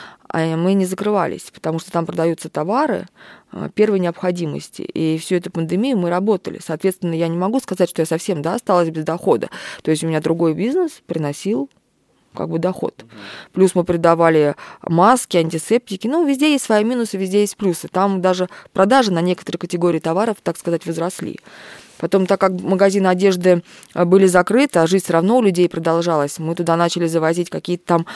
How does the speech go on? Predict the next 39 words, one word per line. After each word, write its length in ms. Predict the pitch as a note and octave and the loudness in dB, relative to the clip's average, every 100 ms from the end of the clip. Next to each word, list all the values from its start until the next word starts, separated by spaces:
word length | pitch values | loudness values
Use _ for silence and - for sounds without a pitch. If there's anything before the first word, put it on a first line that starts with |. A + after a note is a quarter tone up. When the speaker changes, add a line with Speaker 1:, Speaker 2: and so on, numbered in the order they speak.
| - - | -16 -6
Speaker 1:
тапочки 480 | - F#3 F#3 F3 - | 4 4 4 -2 2
домашние, 520 | F3 E3+ E3+ D#3 A3+ | 4 6 4 2 0
ну, 120 | B3+ F#3+ | 0 2
такие 320 | F3+ F3+ E3+ | 2 0 -2
по, 160 | F3 | 0
по 180 | F3 G3 | 0 4
минимуму, 480 | G3+ G#3 D#3+ D3 D3 | 6 4 2 0 0
да, 140 | D#3+ | 2
недорогой 460 | G#3 E3+ E3 E3+ F3+ | 2 2 2 2 2
как 180 | E3 D#3 | 0 -4
бы 100 | D#3 | -2
товар, 260 | D3+ F3 | 0 0
там 100 | F3+ | -2
какие-то 200 | D#3 D#3 | -6 -6
футболочки. 720 | - F3 D#3+ F#3 F3+ - D#3+ - - F3 | -4 0 2 2 2 -4 -10 -12 -16 -14
Э, 220 | - D3+ D3 | -6 -4 -4
мы 160 | D3+ | -4
тем 140 | D#3 E3+ | -2 0
самым 240 | F3+ E3 | 2 2
тоже 180 | G3+ A#3+ | 0 -2
свои 220 | - G3+ | 0 0
продажи 420 | G3 G3 F#3+ E3+ | 2 2 2 0
увеличили. 440 | E3 F3+ D#3+ - D#3+ | 0 -2 -2 -6 -6
Просто 300 | - E3 E3 | -6 -4 -4
вот 80 | |
нужно, 200 | F3 E3 | -4 -6
видите, 320 | E3 B3 B3 F3 | -2 -4 -4 -4
уметь 320 | F#3+ F#3+ - _ _ _ - | -2 -2 -6 _ _ _ -6
подстраиваться 800 | F3 - A#3 G#3 D#3+ D#3+ - | -4 0 2 2 0 -4 -8
под 260 | D3+ D#3 D#3+ | -8 -8 -6
обстоятельства, 760 | - - E3+ G3+ B3+ A3 - | -10 -4 -2 0 0 -4 -4
и, 40 | E3 | -4
наверное, 360 | D#3+ D#3+ D#3+ | -2 -2 -2
даже 140 | D#3 D#3 | -4 -4
в 40 | |
каких-то 320 | D#3+ E3 E3 | -6 -8 -8
там 220 | - D#3 E3+ | -6 -4 -2
ужасных 420 | E3+ F#3+ - D#3 | 2 0 0 -8
отрицательных 680 | D#3 D#3+ F#3+ E3 D#3 D3 | -8 -4 -2 -2 -4 -10